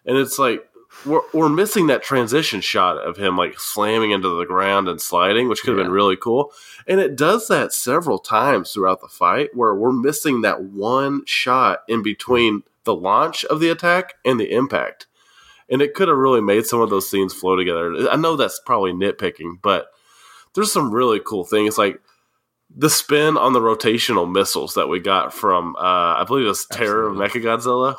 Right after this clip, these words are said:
Speaker 1: We had rotational missiles,
Speaker 2: Yeah.
Speaker 1: but this time we get
Speaker 2: Yeah.
Speaker 1: rotational punch. <laughs> And it,
Speaker 2: Yeah.
Speaker 1: and it leads to an, like, a, a moment where you're like,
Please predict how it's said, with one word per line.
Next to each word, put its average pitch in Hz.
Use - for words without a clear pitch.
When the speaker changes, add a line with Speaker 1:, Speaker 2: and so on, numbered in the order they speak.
Speaker 1:
We 123
had 113
rotational 110
missiles, 143
Speaker 2:
Yeah. -
Speaker 1:
but 139
this 180
time 143
we 143
get 131
Speaker 2:
Yeah. 127
Speaker 1:
rotational 120
punch. -
<laughs> 226
And 156
it, 147
Speaker 2:
Yeah. 92
Speaker 1:
and 175
it 208
leads 151
to 143
an, 107
like, 110
a, 98
a 117
moment 120
where 117
you're 113
like, 104